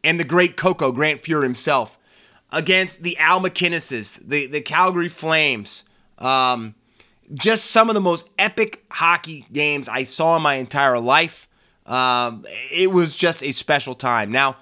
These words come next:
both of these teams fell into hard times. I, I would say the mid nineties on up. Uh, they got better for the Flames when Jarome Iginla was there.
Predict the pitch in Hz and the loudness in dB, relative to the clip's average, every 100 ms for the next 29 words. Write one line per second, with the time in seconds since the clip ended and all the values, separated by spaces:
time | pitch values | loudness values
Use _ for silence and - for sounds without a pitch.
0 | _ _ _ _ - 127 185 262 226 202 | _ _ _ _ -20 -2 2 2 2 -4
1 | - 180 175 170 175 175 160 147 156 156 | -4 -6 -6 -2 0 0 0 0 0 0
2 | 160 165 175 180 165 - 143 143 143 160 | 0 2 4 2 -4 -4 0 0 0 0
3 | 160 147 127 139 160 160 151 156 156 151 | 2 0 -4 -2 -2 0 0 0 -2 -6
4 | 135 127 113 131 185 - _ _ _ _ | 0 0 2 4 2 0 _ _ _ _
5 | _ _ _ _ - - 135 143 135 123 | _ _ _ _ -20 -8 0 4 4 2
6 | 104 139 160 160 135 160 175 170 156 151 | 0 -2 2 2 4 2 2 -2 -6 0
7 | 156 165 147 127 120 143 139 117 160 160 | 0 0 -6 -4 0 0 0 -2 -2 -2
8 | 160 143 151 151 147 | -6 -4 0 0 -2